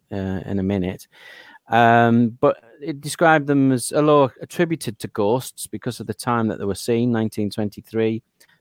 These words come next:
big time for spiritualism, just after the First World War, just after the Spanish flu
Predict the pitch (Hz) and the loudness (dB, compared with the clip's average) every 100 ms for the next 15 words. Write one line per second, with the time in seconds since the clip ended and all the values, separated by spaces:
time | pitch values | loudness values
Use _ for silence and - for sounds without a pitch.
0 | - 110 - 113 107 - 107 - 113 107 | -8 -8 -4 -2 -2 -4 -8 -2 -2 -2
1 | - 107 104 110 104 117 113 - - - | -6 -6 -2 -2 -2 -4 -4 -4 -4 -2
2 | 110 107 - 110 101 101 104 104 104 - | 0 -2 -2 -2 -2 -2 0 2 0 -2
3 | _ _ _ - 117 120 104 - 107 - | _ _ _ -8 -4 -4 -4 -2 -2 -2
4 | - 113 110 101 - - 110 104 101 | -4 -2 -2 -4 -8 0 2 2 0